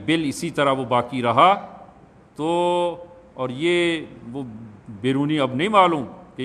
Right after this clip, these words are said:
ये बाकायदा एक साजिश के तहत जो है ये काम किया गया है ताकि मुल्क के अंदर अमन को तबाह व फसा-, बर्बाद किया जाए और लोगों को आपस में ही लड़ा दिया जाए इस बिल के नाम पर। और ये बिल जो है वो हकीकत में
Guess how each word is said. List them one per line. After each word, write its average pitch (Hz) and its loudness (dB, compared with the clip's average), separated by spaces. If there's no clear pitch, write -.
ये 160 -2
बाकायदा 127 -2
एक 135 -6
साजिश 131 -2
के 185 -4
तहत 156 2
जो 156 -2
है 156 -2
ये 156 -2
काम 147 0
किया 147 -4
गया 143 -2
है 147 -4
ताकि 143 2
मुल्क 151 -2
के 147 -2
अंदर 143 0
अमन 151 -2
को 151 -8
तबाह 139 4
व 151 4
फसा-, 135 -4
बर्बाद 123 4
किया 160 0
जाए 160 -4
और 139 0
लोगों 151 0
को 156 -4
आपस 131 0
में 127 -2
ही 175 -2
लड़ा 139 6
दिया 123 -4
जाए 120 -6
इस - -8
बिल 156 0
के 151 -6
नाम 117 -2
पर। 98 -6
और 131 -2
ये 147 -4
बिल 233 0
जो 190 0
है 180 4
वो 202 2
हकीकत 156 -2
में 202 -4